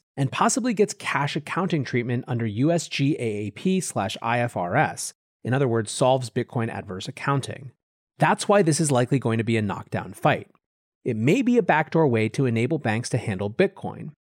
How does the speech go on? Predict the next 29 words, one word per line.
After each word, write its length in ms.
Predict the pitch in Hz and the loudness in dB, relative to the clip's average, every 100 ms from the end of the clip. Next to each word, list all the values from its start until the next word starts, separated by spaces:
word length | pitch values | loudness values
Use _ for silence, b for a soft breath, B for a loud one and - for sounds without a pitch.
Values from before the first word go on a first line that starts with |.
| _ - | _ -4
and 240 | 107 107 | 0 2
may 180 | 208 285 | 4 2
solve 320 | - 131 113 | 4 2 2
Bitcoin's 420 | 104 - 123 113 | -2 -2 -2 0
lower 360 | 110 131 143 165 | 2 6 6 6
of 100 | - | 2
cost 340 | - 113 - | 2 2 2
or 60 | 123 | 0
market 320 | 104 95 107 | 0 0 -4
accounting 480 | 107 - 202 175 107 | -6 0 0 2 -2
problem. 560 | - 98 - 90 202 - _ _ _ _ | -4 -8 -8 -12 -12 -14 _ _ _ _
Politicized 520 | - 135 147 143 135 120 | 2 4 6 4 4 2
immigration 500 | 98 147 175 185 175 | 0 2 2 4 2
debate 240 | 170 170 | 4 4
in 80 | 139 | 2
the 80 | 104 | 2
U 160 | 104 | 2
S 140 | 165 - | 2 0
probably 360 | - 117 123 | 0 2 0
comes 280 | 127 107 98 | 0 -2 -2
into 160 | 110 127 | -2 -4
play 240 | 101 92 | -8 -8
too. 500 | - - 160 76 - _ - | -2 2 2 0 -14 _ -6
Incumbents 600 | 117 110 - 185 185 - | -4 0 2 4 2 0
will 340 | 107 139 202 | 4 6 6
try 320 | 185 - 113 113 | 4 2 2 2
to 140 | 120 | 0
block 320 | 135 156 - | 2 2 0
this. 460 | - - - - | -6 -8 -8 -10